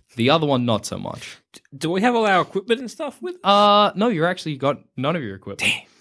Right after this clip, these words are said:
Speaker 1: You, you, no, they would have confiscated. Uh, actually, no. You probably do, because it would have been those Vaughns that had
Speaker 2: Ah,
Speaker 1: it. Yeah, so
Speaker 2: good.
Speaker 1: you got your equipment.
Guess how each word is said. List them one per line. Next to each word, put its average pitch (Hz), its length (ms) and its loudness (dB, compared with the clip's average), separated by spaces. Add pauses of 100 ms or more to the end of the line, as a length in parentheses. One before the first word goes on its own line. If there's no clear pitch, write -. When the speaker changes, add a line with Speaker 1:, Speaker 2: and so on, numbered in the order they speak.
Speaker 1:
You, 196 140 2
you, 196 520 -6
no, 143 160 0
they 127 60 2
would 127 60 -4
have 120 80 -8
confiscated. - 340 -6
Uh, 220 140 2
actually, 170 260 -4
no. 107 220 -4 (880)
You 156 80 -8
probably 156 260 2
do, 98 200 -8
because 117 300 -6
it 123 60 -10
would 123 80 -10
have 120 60 -4
been 113 100 2
those 113 200 2
Vaughns 113 380 2
that 107 140 0
had 120 200 2
Speaker 2:
Ah, 82 300 -2
Speaker 1:
it. 95 100 -8
Yeah, 90 180 -6
so 90 100 -4
Speaker 2:
good. 92 120 -4
Speaker 1:
you 117 60 -6
got 127 140 -4
your 82 100 -10
equipment. - 340 -14